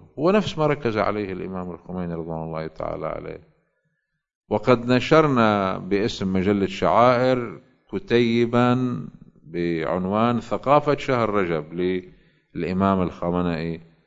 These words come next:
دام ظله. هذا التركيز على شهر رجب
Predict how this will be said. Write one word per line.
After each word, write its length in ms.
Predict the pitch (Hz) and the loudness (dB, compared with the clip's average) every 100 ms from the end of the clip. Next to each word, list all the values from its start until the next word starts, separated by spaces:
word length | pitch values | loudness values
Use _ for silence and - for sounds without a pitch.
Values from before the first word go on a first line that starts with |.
| _ _ | _ _
دام 360 | 80 87 85 82 | -4 0 0 0
ظله. 400 | 76 80 76 71 - _ _ _ _ _ _ _ _ _ - | -2 -4 -4 -8 -12 _ _ _ _ _ _ _ _ _ -6
هذا 460 | 110 151 170 143 127 | 4 6 8 8 8
التركيز 1600 | 113 98 92 90 85 87 82 85 - 107 101 98 - 151 156 113 | 8 2 0 -2 -6 -10 -14 -18 -2 2 2 0 -2 2 2 2
على 320 | 104 104 98 | -2 -2 -2
شهر 300 | 92 101 90 | -4 -6 -4
رجب 440 | 90 92 120 135 | -2 -2 0 0